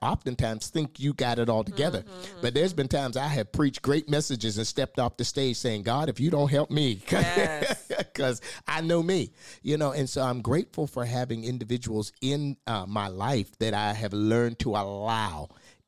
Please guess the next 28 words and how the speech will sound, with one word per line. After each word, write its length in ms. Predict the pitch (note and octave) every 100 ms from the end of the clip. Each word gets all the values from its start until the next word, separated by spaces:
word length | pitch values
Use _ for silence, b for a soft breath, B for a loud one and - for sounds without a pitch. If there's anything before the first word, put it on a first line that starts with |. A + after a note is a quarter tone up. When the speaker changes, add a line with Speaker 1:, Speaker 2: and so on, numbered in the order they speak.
| -
Speaker 1:
into 320 | C#3 A2+ A2+
those 240 | F#2+ F#2+
spaces 540 | - - F#2+ E2+ F#2 -
to 100 | G2
Speaker 2:
Yes. 100 | G2
Speaker 1:
help 280 | G2 B2+ -
me 180 | A#2+
be 180 | F#2 G#2+
better, 480 | F2+ G2 F2+ - -
you 140 | - A2
know? 160 | G2
Speaker 2:
Mm-hmm, 20 | F#2+
Speaker 1:
So 280 | - A2 F#2
Speaker 2:
mm-hmm. 240 | - -
Speaker 1:
the 140 | - A2
relationship 680 | G#2+ A2+ C3+ C#3+ - B2 A2+
is 160 | G#2
no 180 | A2 A2
longer 420 | G#2+ A2+ A2 G#2+
transactional, 840 | - A#2 F#2+ F#2 A2 G#2+ G#2+ F#2+ F2
but 160 | G2+
it 100 | G2
is 180 | G#2+ G#2
just 300 | - G#2 -
that. 200 | G2 F2
It's 180 | F#2+ -
transformative, 920 | - G#2+ F#2+ - A2+ G#2+ - F#2+ F#2 F2+
and 120 | F#2+